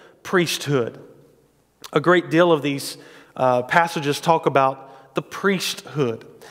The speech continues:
And it's comparing the priesthood of the Old Covenant with Jesus's priesthood. Now, the priesthood of the Old Covenant was what is called the Levitical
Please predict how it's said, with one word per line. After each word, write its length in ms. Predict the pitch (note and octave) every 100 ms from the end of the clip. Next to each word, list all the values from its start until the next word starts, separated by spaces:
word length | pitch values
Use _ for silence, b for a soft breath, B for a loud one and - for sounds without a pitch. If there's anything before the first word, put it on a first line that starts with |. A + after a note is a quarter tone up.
| B E3+
And 140 | F#3+
it's 160 | F#3 -
comparing 640 | F3+ D#3 G3+ B3 F#3+ F3+
the 80 | D#3
priesthood 920 | - - B3 B3 - A3 G3 F#3 - B B
of 160 | E3 D3+
the 120 | D#3
Old 360 | F3 F3+ E3 -
Covenant 540 | - B3 D#3+ D3 D3+ - B B
with 340 | D#3+ D#3+ - D3+
Jesus's 1160 | - F#3+ B3+ B3+ D3+ D3+ - C3+ B2 A#2+ - - _
priesthood. 640 | - A3 G3 - B2+ B2 - - B B G#3+
Now, 120 | F#3+
the 100 | G3
priesthood 500 | G3+ D#4 D#4 - C#4
of 80 | A3+
the 140 | G3+ E3+
Old 240 | B3 B3+
Covenant 360 | F#3+ E3 F#3 E3
was 200 | E3 D#3
what 180 | F3+
is 120 | A3 -
called 280 | E3 D#3+
the 100 | D#3
Levitical 1000 | D#3+ E3+ D3 F#3 G#3 D#3+ - B2+ B2+ C3